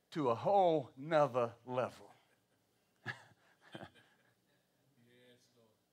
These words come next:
So think about that. That can be in any way. That can be in personal interaction. That can be working in the church. You owe it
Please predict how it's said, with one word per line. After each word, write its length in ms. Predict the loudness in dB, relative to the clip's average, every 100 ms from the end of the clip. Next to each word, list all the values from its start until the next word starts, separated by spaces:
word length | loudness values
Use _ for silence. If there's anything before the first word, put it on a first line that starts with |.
| _ -20 -20 _ _ _ _ _
So 140 | -4 2
think 200 | 2 2
about 240 | 4 4
that. 240 | 4 0 -4 _ _
That 180 | 6 6
can 140 | 6 -4
be 160 | -2
in 100 | -4
any 240 | -4 -6 0
way. 160 | 2
That 220 | 6 4
can 160 | 4 -2
be 260 | -2 -2 -6 _ _ _ _ _ _ _ _ -2
in 160 | 0 2
personal 480 | 6 6 4 -2
interaction. 680 | 0 4 6 6 2 -10 -12 _ _ _ _ _ 2
That 160 | 2 2
can 120 | -4
be 80 | -2
working 420 | 2 2 2 -6
in 120 | -6
the 80 | -6
church. 500 | 0 2 0 -4 -20 _ _ _ _ _ _ _ _ _ _ _ _ _ _ _ _ _ _ _ _
You 240 | -6 4 10
owe 160 | 10
it 120 | 8